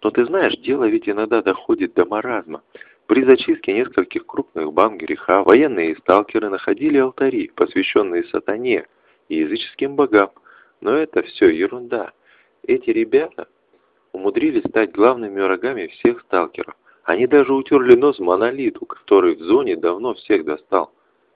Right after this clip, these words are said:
шмыгнул носом Владислав. «Я-то всё это знаю,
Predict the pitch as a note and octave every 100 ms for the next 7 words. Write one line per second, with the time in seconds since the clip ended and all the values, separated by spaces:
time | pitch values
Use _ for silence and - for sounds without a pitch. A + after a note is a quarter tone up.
0 | _ _ - F2+ D#2+ D2+ E2+ A#2 - D#2+
1 | E2 F#2 - E2+ D#2 _ _ _ _ _
2 | _ _ _ _ D#2+ G#2+ C3 G2+ - -
3 | A#2 A2 - D#2+ D#2 F#2+ A2 D2+